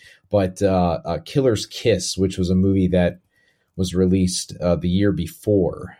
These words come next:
uh, which is, it's a noir about, you know, this boxer. Um, I don't recall most of the,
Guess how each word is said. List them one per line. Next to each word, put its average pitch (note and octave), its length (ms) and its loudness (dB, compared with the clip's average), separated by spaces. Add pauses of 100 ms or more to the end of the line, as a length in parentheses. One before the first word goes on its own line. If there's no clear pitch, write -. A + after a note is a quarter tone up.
(120)
uh, E2 300 0
which F2+ 320 -2
is, E2+ 500 0 (320)
it's G2+ 240 -4
a G2+ 80 0
noir G#2 540 2
about, F#2 500 2
you F2+ 140 -4
know, E2 100 -4
this D2+ 180 -10
boxer. F2 960 -2 (160)
Um, E2+ 360 -4
I F#2 80 -4
don't C3+ 260 0
recall G#2 580 0 (100)
most F#2+ 340 -2
of - 60 -20
the, E2+ 300 0